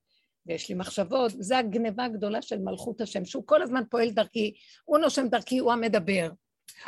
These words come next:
הוא כל הזמן, הוא לא מדבר, השקר מדבר כמובן, אבל הוא פותח את הפה ונותן לי כוח הדיבור,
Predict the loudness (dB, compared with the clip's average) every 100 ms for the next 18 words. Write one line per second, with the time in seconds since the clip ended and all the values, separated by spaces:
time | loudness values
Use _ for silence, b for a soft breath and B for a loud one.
0 | B -2 2 2 4 0 -2 -2 2 2
1 | 2 -2 -2 -2 2 2 2 0 2 0
2 | 0 -2 -4 -12 -10 -8 -10 -6 0 0
3 | -2 -6 -4 -2 -2 0 0 0 0 0
4 | 0 0 2 0 0 -2 -2 -2 -8